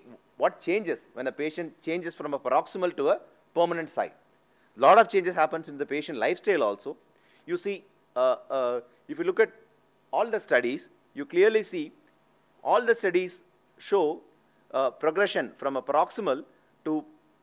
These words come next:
permanent, averaging from seven point eight to seventy-two percent, seventy-seven percent. So the few studies are quoting that close to seventy-seven percent of the patient who initially presented with proximal A F en-,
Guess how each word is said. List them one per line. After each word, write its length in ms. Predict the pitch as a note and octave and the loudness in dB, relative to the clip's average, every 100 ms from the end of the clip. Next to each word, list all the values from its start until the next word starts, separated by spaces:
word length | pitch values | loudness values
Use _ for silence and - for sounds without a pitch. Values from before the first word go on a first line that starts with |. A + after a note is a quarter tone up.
| _ | _
permanent, 460 | F3 G#3 G#3+ D#3 E3+ _ _ _ _ - | 4 4 4 0 -4 _ _ _ _ 2
averaging 480 | D#3 F#3+ F#3+ F#3 | 4 4 2 0
from 220 | F#3 F3 D#3+ - | -2 -4 -4 -14
seven 480 | - D#3 F3 F#3 F3+ _ _ _ | -2 0 2 0 -6 _ _ _
point 300 | - E3+ F3 | -2 0 0
eight 200 | E3+ E3+ | 0 0
to 80 | F3+ | -2
seventy-two 520 | F3 D#3+ E3+ F#3+ G3 | -4 -2 0 0 0
percent, 440 | F#3+ B2+ - E2+ - _ _ _ | 0 0 -2 -12 -20 _ _ _
seventy-seven 560 | - D#3+ G#3 F#3 G#3 F#3+ | -8 -6 -2 -4 -2 -4
percent. 380 | D3+ B2 F#2 - _ _ _ _ | -2 -4 -8 -16 _ _ _ _
So 320 | - C#3+ D3 - _ | -2 0 0 -8 _
the 120 | A#2+ | -10
few 220 | - F#3+ | -6 -6
studies 300 | F#3+ F#3 F#3+ | -2 0 2
are 100 | F#3+ | 2
quoting 520 | D3 - F3+ G3+ C#3+ - _ - | 0 -2 0 0 -2 -10 _ -6
that 260 | C3+ - | -6 -4
close 200 | E3 G3 | -2 -2
to 80 | G3 | -2
seventy-seven 760 | F#3 - E3+ A3 G3 A3 G#3 G3 | -8 -2 -2 -2 -4 -2 -2 -2
percent 260 | F3+ F3+ | -4 0
of 60 | F3 | 0
the 80 | F3 | -2
patient 440 | D#3 D3+ D3 E3 | -6 -8 -10 -10
who 80 | D3 | -10
initially 420 | C3+ E3 F3+ G3 | -8 -8 -6 -4
presented 420 | F#3+ C#3 D#3 D#3 D3 | -4 -8 -12 -12 -14
with 140 | D3+ | -8
proximal 420 | C#3 D3 - D#3+ | -6 -6 -6 -6
A 120 | C#3 | -4
F 80 | D3 - _ _ | -4 -6 _ _
en-, 220 | C3 D3 | -8 -8